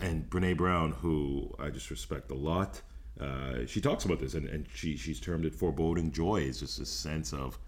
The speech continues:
"Oh, if things are too great, something bad's gonna happen. Oh, I can't get too excited." Uh, so, but I do love that line as well, because, <laughs> you know, Indiana's all, you know, he's, he's younger than, than his father. Obviously, he's younger than Doctor Henry Jones, and he's just kinda feeling himself. He's like, "Oh, we're good, we're good." And,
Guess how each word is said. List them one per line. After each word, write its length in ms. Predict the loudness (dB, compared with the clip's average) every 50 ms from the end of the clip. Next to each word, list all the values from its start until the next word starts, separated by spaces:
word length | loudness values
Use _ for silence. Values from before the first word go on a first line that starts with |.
| -14 -16 -14 -8
"Oh, 240 | -4 -2 -2 -2 -2
if 60 | -6 -8 -10 -8
things 280 | -4 -4 -4 -2 -4 -6
are 60 | -8
too 260 | -8 -6 -4 -4 -4
great, 460 | -2 -2 -2 -2 0 0 -2 -2 -4
something 220 | -8 -8 -8 -6 -6
bad's 260 | -6 -6 -6 -6 -8
gonna 160 | -8 -8 -8
happen. 220 | -8 -8 -8 -6 -6
Oh, 60 | -6
I 60 | -6
can't 280 | -6 -8 -8 -8 -8 -8
get 140 | -8 -10 -10
too 140 | -8 -8 -6
excited." 480 | -4 -4 -2 -2 -2 -2 -2 -4 -4 -6 -8 -10 -12 -12 -8 -6
Uh, 280 | -4 -2 -2 -2 -4 -4
so, 200 | 0 2 2 2
but 140 | 4 6 6
I 100 | 6 8
do 160 | 8 8 8
love 120 | 8 8 8
that 100 | 8 8
line 300 | 8 8 6 6 6 4
as 120 | 4 4
well, 420 | 4 6 6 6 6 4 2 0 -6 -10 -14 -14 -10 -4 2
because, 580 | 4 4 4 4 4 6 6 6 4 4 2 2 0
<laughs> 60 | 2 4
you 100 | 4 6
know, 220 | 6 6 4 2 0 -6 -14 -12 -4 0
Indiana's 400 | 2 4 6 6 6 6 6 6 6
all, 200 | 4 4 2 0 -6 -12 -14 -10 -2
you 120 | 2 4 4
know, 100 | 6 6
he's, 200 | 4 4 2 2
he's 180 | 2 2 4 6
younger 460 | 6 6 6 6 4 4 2 2 0 -4 -4
than, 240 | -2 0 0 0 -2 -2
than 80 | -4 -4
his 80 | -6 -4
father. 280 | -4 -2 0 2 2 2
Obviously, 280 | 2 2 0 0 2 2
he's 80 | 4
younger 160 | 4 4 4 4
than 100 | 4 4
Doctor 320 | 4 4 4 4 4 4
Henry 220 | 4 4 4 2
Jones, 320 | 4 4 4 4 4 4 4
and 100 | 4 4
he's 100 | 2 2
just 160 | 0 -2 0
kinda 160 | 2 2 2 2
feeling 260 | 2 2 4 4 4
himself. 320 | 2 2 2 2 2 2
He's 120 | 0 -2 -2
like, 100 | 0 2
"Oh, 80 | 4
we're 120 | 4 4 4
good, 240 | 4 4 4 4
we're 80 | 4 2
good." 300 | 2 4 4 4 4 4
And, 100 | 2 -2